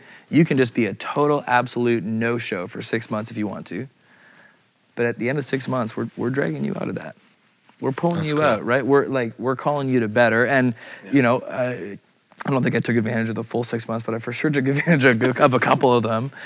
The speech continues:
Speaker 1: where it was like, "Yeah, I just don't feel like going anywhere tonight." Okay, cool. We're not gonna treat it like you ditched us. We're, we get that. Or, you know, just, just being a no-show, being awol, being flat out rude to people while you're in the middle of
Speaker 2: Yeah.
Speaker 1: grieving, and they're like, "We get it.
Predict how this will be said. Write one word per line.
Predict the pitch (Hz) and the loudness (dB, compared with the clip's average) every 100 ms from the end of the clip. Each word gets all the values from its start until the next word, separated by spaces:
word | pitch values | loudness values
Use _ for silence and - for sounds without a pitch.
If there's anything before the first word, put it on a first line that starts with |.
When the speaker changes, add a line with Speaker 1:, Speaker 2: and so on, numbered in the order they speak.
| - - | -16 -2
Speaker 1:
where | - 147 | 6 8
it | 139 | 8
was | 135 | 6
like, | 135 127 120 113 | 6 6 4 2
"Yeah, | 110 107 | 4 6
I | 113 | 4
just | 104 | 2
don't | 110 110 | -4 -4
feel | 107 | -4
like | 104 | -2
going | 104 104 | -2 -4
anywhere | 104 101 107 | -4 -4 -6
tonight." | 113 107 104 | -6 -8 -8
Okay, | 131 175 208 208 | -8 -6 -6 -6
cool. | 208 214 _ _ | -10 -10 _ _
We're | 117 | -6
not | 120 123 | -4 -4
gonna | 127 | -6
treat | - 143 | -4 -4
it | 110 | -4
like | 127 127 | -6 -4
you | |
ditched | 131 131 - 127 | -2 -2 -2 -6
us. | 135 - | -6 -8
We're, | - - - - - | -10 -10 -14 -18 -10
we | 113 | -6
get | 117 113 | -6 -8
that. | 64 69 - | -16 -18 -10
Or, | 117 113 110 - - - - | -4 -2 -2 -4 -14 -14 -4
you | 120 | 0
know, | 107 117 | 0 0
just, | 127 120 - _ - 120 | -2 -4 -6 _ -12 -6
just | 123 113 | -4 0
being | 123 | 0
a | 120 | 0
no-show, | 113 117 113 107 | 0 0 -2 -4
being | 107 110 | -2 -2
awol, | 113 110 110 110 113 113 120 117 | -2 0 0 2 0 0 -4 0
being | 123 117 107 | 2 2 -2
flat | - - 120 117 | -6 0 2 2
out | 98 | 0
rude | 110 117 123 | -2 0 0
to | 120 | -2
people | 117 110 107 | -4 -2 -2
while | 107 | -2
you're | 110 110 | -2 -4
in | |
the | 107 | -4
middle | 107 101 | -6 -6
of | |
Speaker 2:
Yeah. | 117 | -4
Speaker 1:
grieving, | 117 123 117 107 113 | 0 2 2 -2 -4
and | 110 | -4
they're | 107 | -4
like, | 107 110 - | -4 -8 -10
"We | 113 | -6
get | 127 160 | -2 -2
it. | 160 | -2